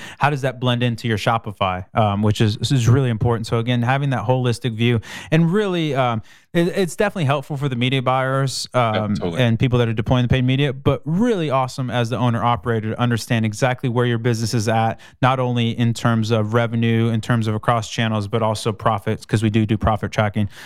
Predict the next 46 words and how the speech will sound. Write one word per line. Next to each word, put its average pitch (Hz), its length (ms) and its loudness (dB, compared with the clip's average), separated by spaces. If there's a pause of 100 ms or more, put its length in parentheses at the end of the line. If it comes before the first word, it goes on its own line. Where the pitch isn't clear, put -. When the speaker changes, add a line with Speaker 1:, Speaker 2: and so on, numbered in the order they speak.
(140)
Speaker 1:
So 147 60 2
the 139 120 2
Amazon 143 380 2
was 131 140 -2
a 131 80 0
big 120 220 -2
one. 123 240 0 (320)
Um, 123 300 0
we 139 140 4
have 156 200 0
some 165 220 -6
really 139 420 0
cool 135 240 -2
stuff 127 320 0
that 117 80 -2
we're 117 120 0
doing 120 220 2
with 107 160 2
A 110 200 2
I. 113 240 0
So 123 280 0
right 120 300 0
now 117 320 0
we 117 180 0
have, 110 460 -2
uh, 104 400 0 (500)
internal 139 440 2
testing, 117 640 -2
uh, 113 340 0
a 117 80 2
generative 123 480 0
A 110 160 0
I. 110 300 0
So 120 180 -2
we're 117 140 2
scraping 117 580 -2
all 120 240 0
of 117 100 -4
your 123 140 2
reviews, 120 760 2
your 117 120 4
website, 113 640 0
your 110 100 -2
past 117 440 0
ads, 110 400 0
everything. 113 560 0